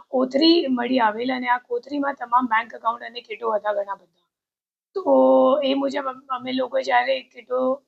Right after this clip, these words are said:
અ, ન-, તપાસ દરમિયાન એ સામે આવ્યું છે કે કુલ મળીને એક, એ, દોઢસો થી વધારે કીટો હતા અને એ તમામ કીટોના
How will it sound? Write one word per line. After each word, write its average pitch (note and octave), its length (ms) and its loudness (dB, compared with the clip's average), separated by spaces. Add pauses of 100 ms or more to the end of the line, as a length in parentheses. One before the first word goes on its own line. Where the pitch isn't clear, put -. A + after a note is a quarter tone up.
અ, A3 300 2
ન-, B3 300 -6 (100)
તપાસ A#3 380 0
દરમિયાન A#3+ 400 -4
એ A#3+ 80 -10
સામે A#3+ 280 -2
આવ્યું A#3+ 300 0
છે A#3 200 -4
કે B3 200 -12 (720)
કુલ D#4+ 220 8
મળીને D4 420 4
એક, - 300 -8 (200)
એ, B3 200 0
દોઢસો C4 420 2
થી D4+ 120 -4
વધારે B3+ 500 -2
કીટો B3 460 -6
હતા A3+ 480 -2 (440)
અને B3 500 0
એ C4 80 0
તમામ B3 420 2
કીટોના C4 640 -4